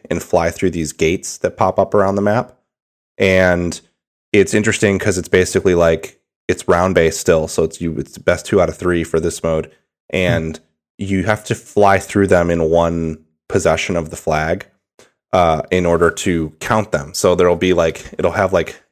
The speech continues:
Speaker 1: eight score markers or whatever, and you pick up the flag, you fly through them. If you can fly through eight without dying, then you win the round. If your opponent picks it up, then they have to try to fly through eight without dying. And whoever has gotten, if it times out, which usually it does 'cause it's really hard to get through all of 'em,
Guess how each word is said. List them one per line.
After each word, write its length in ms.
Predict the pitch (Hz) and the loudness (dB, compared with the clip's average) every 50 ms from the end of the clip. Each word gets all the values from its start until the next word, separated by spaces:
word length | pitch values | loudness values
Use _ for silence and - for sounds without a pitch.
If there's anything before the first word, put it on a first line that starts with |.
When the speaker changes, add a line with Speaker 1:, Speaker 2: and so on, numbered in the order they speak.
| _ - | _ -2
Speaker 1:
eight 340 | - 92 90 92 - - _ _ _ _ _ _ _ _ _ _ _ _ _ _ _ _ _ _ - | 0 0 0 0 -4 -6 _ _ _ _ _ _ _ _ _ _ _ _ _ _ _ _ _ _ -18
score 480 | - - - - 101 92 87 90 87 | -14 -14 -6 -2 0 2 2 2 2
markers 400 | 87 85 85 80 - 87 82 76 | 2 0 0 0 2 0 2 2
or 60 | 82 | 2
whatever, 400 | 80 80 80 78 76 78 - - _ _ _ _ _ _ | 2 2 2 0 0 -2 -4 -6 _ _ _ _ _ _
and 160 | - 87 87 85 | -4 -2 -2 -2
you 60 | 80 | -2
pick 160 | - 127 - | 0 2 2
up 80 | 120 - | 2 0
the 80 | 104 | 0
flag, 280 | - - 92 90 90 82 | 2 4 4 4 4 2
you 60 | 85 | 2
fly 180 | - 101 92 87 | 2 4 2 4
through 180 | - - 90 | 4 2 2
them. 100 | 85 85 | 2 2
If 100 | 80 - | 0 -2
you 60 | 95 | -4
can 100 | - 87 | -4 -4
fly 240 | 82 - - 101 101 | -2 2 2 2 2
through 200 | 98 - 98 - - | 4 2 2 2 2
eight 200 | 85 87 92 - | 2 0 2 2
without 300 | - - - 95 82 80 | 0 0 0 -2 0 2
dying, 440 | - 104 107 95 87 82 78 78 78 - _ _ _ _ _ _ | 2 2 2 2 0 0 -2 -6 -8 -14 _ _ _ _ _ _
then 140 | - 90 87 | 0 2 2
you 140 | 82 82 85 | 2 0 0
win 120 | 85 85 | 0 0
the 60 | 80 78 | 0 0
round. 360 | 80 85 85 78 76 78 - - _ _ _ _ _ _ - | 0 0 0 0 -2 -6 -12 -18 _ _ _ _ _ _ -4
If 160 | 104 92 - | -2 -2 0
your 100 | - 85 | 0 -2
opponent 360 | - - - 131 127 113 95 | 0 2 4 4 4 4 4
picks 200 | 101 101 - - | 2 0 0 2
it 80 | 95 87 | 2 4
up, 200 | 87 85 - - | 4 2 2 0
then 160 | - 87 87 | -2 0 4
they 160 | 85 90 92 | 4 4 4
have 160 | 95 98 87 - | 4 2 0 -2
to 60 | 85 | -2
try 140 | - 92 85 | -2 -2 -2
to 80 | 80 | -2
fly 200 | 80 - 85 82 | 0 0 0 0
through 180 | 80 - 87 80 | 0 0 -2 0
eight 140 | 80 82 78 | 0 0 -2
without 260 | 78 - 82 80 78 | -2 -2 -2 -2 0
dying. 380 | - 82 80 78 78 76 76 - _ _ _ _ _ _ _ _ _ _ _ _ - - - | 0 0 0 0 -4 -6 -10 -14 _ _ _ _ _ _ _ _ _ _ _ _ -12 -4 -2
And 120 | 110 107 | -2 0
whoever 420 | 104 107 107 107 117 117 120 110 92 | 2 4 4 4 6 6 6 4 6
has 180 | 104 92 82 | 4 2 2
gotten, 460 | 85 87 - 90 92 92 87 92 92 - | 0 0 0 2 2 2 0 -2 -2 -2
if 120 | 92 - - | -2 -2 -2
it 80 | 98 - | -2 -4
times 340 | - - 117 110 104 95 | -2 0 0 0 2 2
out, 240 | 101 98 90 87 82 | 2 4 4 4 2
which 140 | - - - | 0 -2 -2
usually 240 | 98 90 82 80 78 | -2 0 0 0 0
it 80 | 76 | 2
does 220 | - 92 82 78 - | 2 2 2 2 -2
'cause 140 | - 80 78 | -6 -10 -10
it's 180 | 76 - - | -12 -10 -6
really 240 | 98 92 87 82 78 | -2 0 0 0 0
hard 200 | 80 87 80 78 | 0 -2 -4 -4
to 60 | - - | -4 -6
get 140 | - 78 | -8 -8
through 200 | - - - 85 | -6 -4 -4 -2
all 140 | 82 80 78 | 0 0 -2
of 80 | 78 80 | -2 -6
'em, 160 | 78 76 76 | -8 -10 -12